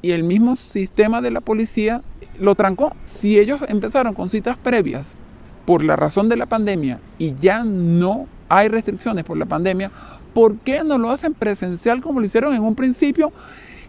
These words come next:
y se quitan todas estas vías en donde personas inescrupulosas se están valiendo de la necesidad que tenemos nosotros? Porque es muy fácil juzgar a la gente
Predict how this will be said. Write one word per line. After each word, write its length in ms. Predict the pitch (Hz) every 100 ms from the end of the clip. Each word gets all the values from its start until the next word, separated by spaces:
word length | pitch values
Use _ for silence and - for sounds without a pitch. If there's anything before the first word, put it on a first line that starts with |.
| -
y 120 | 208
se 120 | 190
quitan 340 | 180 220 262 240
todas 300 | 262 254 277
estas 320 | 254 269 254
vías 240 | 247 269
en 140 | 294 202
donde 340 | 190 190 185 -
personas 340 | 185 185 202 302
inescrupulosas 800 | 269 226 190 185 196 220 285 - - - - - -
se 140 | 196
están 200 | 190 196
valiendo 300 | 220 247 277
de 60 | 269
la 80 |
necesidad 340 | 202 185 180 185
que 80 | 254
tenemos 240 | 214 262
nosotros? 540 | 262 294 - 208 - - _ _ - - - - -
Porque 640 | 180 185 190 202 185 180 -
es 80 | 180
muy 140 | 196 226
fácil 300 | 233 294 285
juzgar 580 | 262 196 196 196 202 -
a 80 | 214
la 100 | 247
gente 400 | 233 196 220